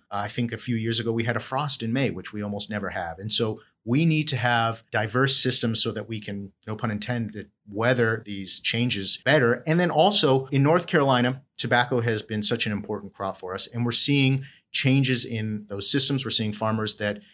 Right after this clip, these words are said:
have either completely moved away from tobacco or are starting to kind of partially move away from that.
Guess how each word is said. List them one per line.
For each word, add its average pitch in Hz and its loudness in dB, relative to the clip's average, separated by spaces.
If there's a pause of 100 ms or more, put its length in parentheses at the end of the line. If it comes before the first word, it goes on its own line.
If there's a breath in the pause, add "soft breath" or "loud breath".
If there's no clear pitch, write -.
(140)
have 117 -2
either 117 0
completely 120 -2
moved 113 -2
away 117 2
from 143 0
tobacco 127 0
or 107 -4
are 101 -2
starting 110 0
to 123 -8
kind 101 -12
of 92 -16
partially 107 -4
move 95 -8
away 104 -4
from 92 -10
that. 95 -6